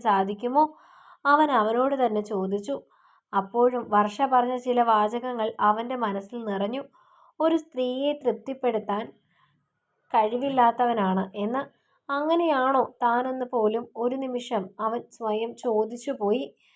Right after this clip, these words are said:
അതുകൊണ്ടായിരിക്കുമോ അവൾ തന്നിൽ നിന്നും അകന്നുപോയത്?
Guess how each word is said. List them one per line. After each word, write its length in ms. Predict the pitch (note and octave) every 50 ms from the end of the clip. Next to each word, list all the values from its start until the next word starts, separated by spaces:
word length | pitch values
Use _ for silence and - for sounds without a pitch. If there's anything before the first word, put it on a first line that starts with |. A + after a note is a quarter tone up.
| _ _ _ _ _ _ _ _ _ -
അതുകൊണ്ടായിരിക്കുമോ 1000 | G#3 G3+ G#3 A3 A3 B3 C4 B3+ B3+ B3 A#3 A3+ A#3+ A#3+ B3 A#3+ - B3 A3 G3 F#3+ - _ _
അവൾ 220 | G3+ G#3 G#3+ A#3 B3 B3+ -
തന്നിൽ 360 | - B3 A#3+ B3 B3+ C4 C4+
നിന്നും 280 | C4+ C4 C4 C4 B3+ B3
അകന്നുപോയത്? 720 | A#3+ A#3 A3+ A#3+ B3 C4+ C#4 B3+ B3 A#3 A#3 A#3 A#3+ C4+